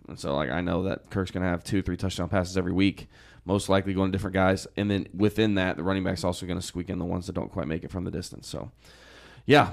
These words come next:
bummed that I missed out on Jordan Addison. Bummed I missed out on Kadarius Toney. Something I did here, though, is I've put myself in a situation where I absolutely need to draft a running back, or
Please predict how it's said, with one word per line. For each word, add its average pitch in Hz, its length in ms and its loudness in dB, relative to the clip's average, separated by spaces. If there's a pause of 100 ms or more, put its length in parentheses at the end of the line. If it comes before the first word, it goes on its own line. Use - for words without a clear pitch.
(120)
bummed 123 460 6
that 110 100 4
I 113 80 4
missed 113 220 2
out 107 100 4
on 107 80 4
Jordan 104 220 4
Addison. 101 480 -2
Bummed 107 320 4
I - 20 2
missed 101 180 0
out 98 100 0
on 101 60 -2
Kadarius 95 320 0
Toney. 90 220 -2
Something 160 320 0
I 123 100 6
did 113 280 4
here, 101 240 4
though, 92 280 4
is 98 280 -2
I've 113 160 2
put 123 160 6
myself 113 340 0
in 107 60 -4
a - 20 -6
situation 98 480 -2
where 98 100 0
I 69 40 2
absolutely 92 420 0
need 90 120 -2
to 80 40 -6
draft 85 280 -2
a - 20 -6
running 69 180 -4
back, - 240 -10
or 98 160 2